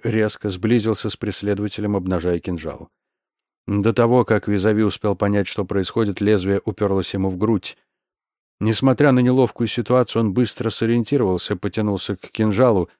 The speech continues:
оставленному им по правую руку на камне. Но я и на этот раз действовал на опережение. Наступил подошвой сандалии на его кисть, когда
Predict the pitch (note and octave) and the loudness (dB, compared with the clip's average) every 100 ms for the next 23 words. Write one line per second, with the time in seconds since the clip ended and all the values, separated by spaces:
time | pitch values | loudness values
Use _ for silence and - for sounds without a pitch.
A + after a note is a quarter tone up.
0 | _ _ _ _ F#2 - A#2 G#2+ F#2+ G2 | _ _ _ _ -6 -2 0 0 0 0
1 | F#2+ G2 E2+ G2+ - G#2 F#2 F2+ F#2 F#2 | 2 0 0 0 2 2 2 0 -2 -2
2 | - G2+ G#2 G#2+ E2+ D#2+ C#2+ _ _ _ | -2 -2 0 0 0 -4 -10 _ _ _
3 | _ _ - A2+ D3 C#3+ D3 B2+ - A#2 | _ _ -2 4 6 6 4 2 2 2
4 | B2+ - G#2 A2 - G#2 G2 G2 G2 F#2 | 2 0 0 0 0 -4 -2 0 -2 -4
5 | D#2+ C#2+ - - - _ _ _ _ _ | -6 -12 -14 -18 -20 _ _ _ _ _
6 | _ _ G#2+ B2 - C3 D#3 B2 B2+ B2+ | _ _ 0 0 0 2 2 4 2 2
7 | B2 A#2+ A2 A#2 A2+ A#2 A2 G#2 G#2 G#2 | 0 -2 -2 -2 0 2 2 2 2 2
8 | G#2 C3 G#2 - - E2+ F2+ F2 | 0 0 -2 -4 -8 -4 -2 -2